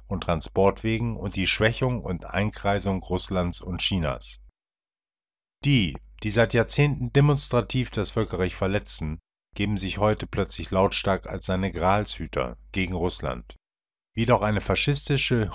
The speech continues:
Junta in der Ukraine das Herz der westlichen Wertegemeinschaft erwärmen kann. Kein Zufall, dass in diesen Tagen russische Medien die prophetischen Worte von Slobodan Milosevic zitieren,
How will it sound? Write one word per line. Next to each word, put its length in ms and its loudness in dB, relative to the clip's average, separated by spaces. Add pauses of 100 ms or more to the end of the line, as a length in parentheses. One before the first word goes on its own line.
Junta 440 4
in 240 -6
der 160 -2
Ukraine 680 2
das 240 -2
Herz 320 0
der 160 0
westlichen 480 -4
Wertegemeinschaft 720 0
erwärmen 500 0
kann. 320 -6 (800)
Kein 240 6
Zufall, 380 4
dass 140 4
in 120 2
diesen 260 0
Tagen 260 2
russische 500 4
Medien 540 0
die 80 -4
prophetischen 840 0
Worte 300 6
von 240 0
Slobodan 680 2
Milosevic 720 0
zitieren, 680 -6